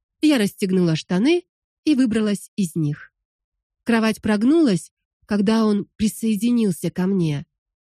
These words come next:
и я жадно потянулась к нему, желая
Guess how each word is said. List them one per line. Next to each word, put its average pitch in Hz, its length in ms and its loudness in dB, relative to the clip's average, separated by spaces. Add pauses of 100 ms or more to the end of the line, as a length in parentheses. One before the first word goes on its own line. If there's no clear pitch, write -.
(280)
и 214 60 -2
я 202 300 2
жадно 262 520 0
потянулась 196 680 -2
к - 80 -12
нему, 214 420 0 (420)
желая 240 460 0